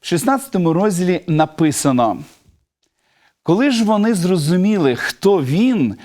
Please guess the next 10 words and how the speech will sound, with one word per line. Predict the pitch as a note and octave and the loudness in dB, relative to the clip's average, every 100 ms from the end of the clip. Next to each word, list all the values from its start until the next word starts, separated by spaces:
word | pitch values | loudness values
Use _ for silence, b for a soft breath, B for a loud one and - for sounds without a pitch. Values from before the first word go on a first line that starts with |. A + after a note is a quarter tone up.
| B B _ | B B _
то | G3 G3+ - - | 0 2 -2 -4
поспішно | E3 D#3 - - G#3+ B3+ - A#3 | -2 -2 -4 -4 -2 -2 0 -2
повернулися | F3 F3 D#3+ D3+ F3+ F#3 E3+ E3 | 0 0 2 2 0 0 0 -2
в | D3 | 0
Єрусалим | D#3 D3+ - D#3 C#3+ A#2+ G2 B B _ | 0 0 0 0 2 0 -4 B B _
і | G3 | -2
сповістили | - - D#3+ C3+ B2+ - A#3 B3+ B3 | 0 -2 0 0 0 -2 0 0 -2
про | F3 D3 D3 | -2 0 0
те | C#3+ D#3+ E3 - _ | 2 0 0 -2 _
іншим». | F3 D#3+ C3 - C3+ A#2 G#2+ | 0 0 -2 -2 0 0 -2